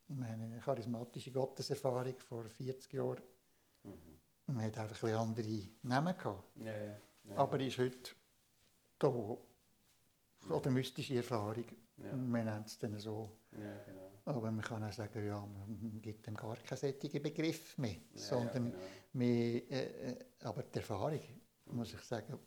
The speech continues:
Speaker 1: also ist dann eins zu eins die ähnlich, <laughs> ist vielleicht gut gesagt,
Speaker 2: Mhm.
Speaker 1: ähnlich. Äh.
Speaker 2: Noch schön, was du sagst. Weißt du, du sagst ja, du hast das auch erlebt einmal, gell?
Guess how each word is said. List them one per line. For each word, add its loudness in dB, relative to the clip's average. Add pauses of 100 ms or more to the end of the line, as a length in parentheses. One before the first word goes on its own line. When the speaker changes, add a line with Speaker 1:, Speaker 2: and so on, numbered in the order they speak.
(640)
Speaker 1:
also -6
ist -10
dann -2
eins -6
zu -4
eins 0
die -10 (1120)
ähnlich, 2 (120)
<laughs> -4
ist 4
vielleicht 4
gut 6
gesagt, 0
Speaker 2:
Mhm. -4
Speaker 1:
ähnlich. 8 (280)
Äh. 6 (1120)
Speaker 2:
Noch -8
schön, -4
was -10
du -12
sagst. -6
Weißt -2
du, -12
du -12
sagst -2
ja, -4 (520)
du -6
hast -6
das -8
auch 2
erlebt -2
einmal, -4
gell? -6